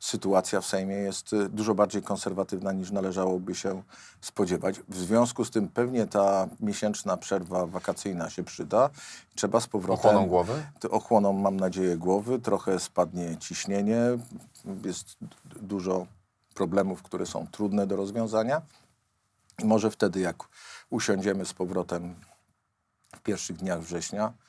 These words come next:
Speaker 1: okaże się, że jesteśmy w stanie ze spokojem przeczytać, jak projekt ustawy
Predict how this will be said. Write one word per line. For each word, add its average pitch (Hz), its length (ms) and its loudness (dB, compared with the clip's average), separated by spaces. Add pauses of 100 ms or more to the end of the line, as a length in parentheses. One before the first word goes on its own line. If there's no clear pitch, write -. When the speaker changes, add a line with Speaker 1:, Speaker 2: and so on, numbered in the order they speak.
(380)
Speaker 1:
okaże 87 440 2
się, 95 240 -2
że 92 320 -4 (1200)
jesteśmy 95 440 0
w - 40 -6
stanie 92 280 0
ze 104 140 2
spokojem 98 480 2
przeczytać, - 600 -8 (840)
jak - 240 10
projekt 95 360 4
ustawy 85 420 4